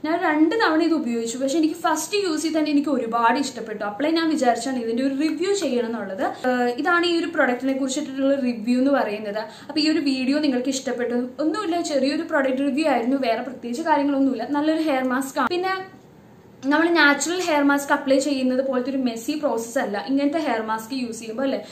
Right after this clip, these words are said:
കാരണം കടയിൽ നിന്ന് കിട്ടുന്ന hair mask അല്ലെങ്കിൽ നമ്മളിങ്ങനെ പ്രൊഡക്റ്റ് നമ്മളിങ്ങനെ പുറത്തുനിന്ന് വാങ്ങിക്കുന്ന ഇങ്ങനത്തെയൊക്കെ hair mask എന്ന് പറയുന്നത് നമുക്ക് ആപ്ലിക്കേഷനും വളരെ ഈസിയാണ്, നമുക്ക് ഒട്ടും messy, messy ആയിട്ടുള്ള കാര്യമല്ല. പക്ഷെ നമ്മളിപ്പോൾ ഞാനിപ്പോൾ, ആ, അല്ലാതെ ഞാൻ natural ആയിട്ട് ഞാൻ ചില സമയത്ത്,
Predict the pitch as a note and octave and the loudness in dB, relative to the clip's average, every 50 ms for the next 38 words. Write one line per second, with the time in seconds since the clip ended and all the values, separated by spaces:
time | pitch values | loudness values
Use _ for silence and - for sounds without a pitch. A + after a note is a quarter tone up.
0 | - - - - - F4 F#4 F#4+ G4 F#4+ E4+ D4+ D#4+ E4 E4+ G4+ G4 G4+ - F4 | -18 -20 -10 -4 -2 -2 -2 0 2 4 4 6 6 4 4 2 0 -2 -2 0
1 | E4+ E4 E4+ E4+ E4+ D#4+ C#4+ C#4+ C#4+ C#4 C#4 C#4 C4 C4+ - C#4+ C#4+ D4 D#4 D#4 | 0 0 0 2 2 2 2 4 4 4 2 2 0 -2 0 0 2 2 4 4
2 | D4 D4 D4+ D4+ D4 D4 D4 D4 D4+ C#4+ C#4 C#4 C#4+ - - E4+ E4+ D#4+ C#4+ D4+ | 4 2 2 2 0 -2 -2 -2 0 0 2 0 0 -2 -2 -2 0 2 2 4
3 | D4 D4 D4 D#4 D#4+ D#4+ D#4+ - - - - - D#4+ D#4+ E4 E4 D#4+ F4+ F#4+ G4 | 4 4 4 2 2 0 -4 -10 -16 -18 -6 0 2 2 2 2 0 -6 -4 0
4 | F#4+ F4+ F4 E4 D4 E4+ D#4+ E4 D#4+ D#4 D#4 D4+ D4 D#4 D4+ D#4 D#4+ D#4 C#4+ C4 | 2 2 2 2 2 0 2 2 2 2 2 2 2 2 2 2 2 0 2 2
5 | C4 B3+ B3+ B3+ B3+ B3+ - C#4+ C#4+ D4 C#4+ B3+ B3+ B3 B3 B3+ C#4 C#4+ C#4+ D4 | 2 2 0 0 0 0 0 0 2 2 2 2 2 0 0 0 0 0 0 0
6 | - - C#4 C4+ C4+ C#4 D#4+ - E4 E4+ E4 E4+ - G4+ G4+ F#4+ E4 D4+ D4 D#4 | 0 0 -2 -2 -2 -2 -4 -2 -2 -2 -2 -2 -2 0 2 2 4 4 4 4
7 | D#4+ C#4+ C4 C4 - D#4+ D#4+ D4+ C#4+ C#4 C#4 C#4 C#4+ C#4+ C#4 C#4+ C#4+ E4+ D#4 B3+ | 2 2 2 0 0 -2 0 2 2 2 2 2 2 2 0 0 0 -2 -4 -4
8 | - - F4 F4+ D4+ C4+ C4+ C4 C4 C4 - F4 F4 D#4 D4+ - C4 C#4+ C#4+ C#4 | -4 -6 -6 -2 0 0 0 0 -2 -4 -2 -2 0 0 0 -2 -2 -2 -2 -2
9 | - - F4+ F4 E4 D#4+ D4 D4+ C#4+ C4 A#3 G#3 G3+ G3+ G3 F3+ F3+ - F3 - | -2 -2 -2 0 0 0 0 0 0 2 2 0 0 -2 -4 -4 -6 -8 -10 -12
10 | - - - - - F4 - G4+ G4 F4+ D#4+ D#4+ F4 F#4 F4+ F4+ F4+ F4 E4 D#4 | -16 -20 -18 -12 -8 -6 -4 -2 0 2 4 4 2 2 2 2 2 2 2 2
11 | D4 D#4 D#4+ E4 D#4+ E4+ E4+ F4 - - - - - B3+ B3+ B3 B3 C4+ D4 D#4 | 4 4 2 2 2 0 -2 -2 -4 -8 -10 -6 -2 0 0 2 2 2 4 4
12 | D#4 D#4+ E4 F4 F4 F4+ F4 F4 E4+ D4 C#4+ C#4+ C#4+ - D4+ D4+ D#4+ D#4+ D#4 D4+ | 4 4 4 4 2 2 2 2 4 4 4 2 0 0 0 0 2 2 4 4
13 | C#4 C#4 C#4 D#4 D4+ D4 C#4+ D4 D4 D4 D4+ D#4 C#4+ C4+ C4+ C#4 D4 C#4 C4+ C4 | 2 2 2 0 0 2 2 2 2 0 0 0 0 2 2 2 2 0 0 0
14 | B3+ C4+ C#4+ | 0 0 0